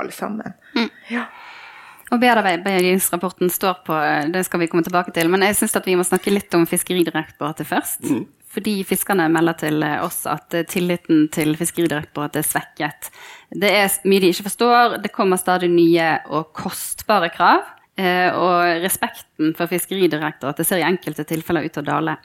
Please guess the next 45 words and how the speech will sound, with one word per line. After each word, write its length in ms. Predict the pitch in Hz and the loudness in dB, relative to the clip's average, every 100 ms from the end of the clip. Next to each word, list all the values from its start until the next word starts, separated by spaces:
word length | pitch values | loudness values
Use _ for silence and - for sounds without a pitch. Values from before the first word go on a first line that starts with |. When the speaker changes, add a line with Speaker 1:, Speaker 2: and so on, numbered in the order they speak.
| _ _ _ _ - | _ _ _ _ -6
Speaker 2:
Hva 160 | 262 262 | -4 -4
tenker 240 | 233 202 | -6 -4
du 60 | 190 | -4
om 100 | 170 | -4
det? 80 | - - | -8 -12
Speaker 3:
Nei, 160 | 139 113 | -6 -4
det 80 | |
høres 160 | 120 107 78 | -4 -6 -10
ikke 100 | 98 | -14
bra 40 | - | -16
ut. 100 | _ _ _ - - - - - - | _ _ _ -10 -10 -8 -10 -12 -10
Speaker 2:
<laughs> 840 | - _ _ - - - - - 240 | -12 _ _ -14 -14 -18 -16 -2 -2
Og 100 | - | 2
hva 140 | 220 | 2
vil 80 | 247 226 | 4 2
du 20 | |
gjøre 240 | 214 214 | 2 2
med 160 | 214 202 | 0 0
det? 80 | 220 254 - _ - | -2 -4 -18 _ -6
Speaker 3:
Nei, 140 | 160 180 - 131 | -4 -4 -6 -6
eh, 300 | 135 131 123 - - | -2 -2 -2 -6 -10
altså, 240 | 117 143 113 117 | -4 -2 -4 -8
eh, 380 | 110 107 101 90 - | -2 0 0 -2 -6
her 220 | 120 120 | -4 -4
må 160 | 104 98 | -4 -2
vi, 160 | 92 | -2
vi, 160 | 82 85 82 | -2 -2 -2
eh, 400 | 80 78 76 - | -2 -4 -6 -6
ta 80 | 85 | -6
litt 160 | 78 80 | -6 -6
i 20 | |
begrep. 160 | 82 - | -6 -4
Jeg 220 | 110 92 | -4 -2
er 80 | 98 | -4
helt 160 | 92 | -2
enig 140 | 104 82 | -4 -4
med 100 | 80 | -6
deg 80 | 76 | -6
at 140 | - | -6
det, 140 | 80 76 | -10 -6
det 80 | 82 | -6
å 20 | |
snakke 240 | 73 80 78 | -8 -12 -10
om, 160 | 76 | -10
eh, 160 | 76 | -10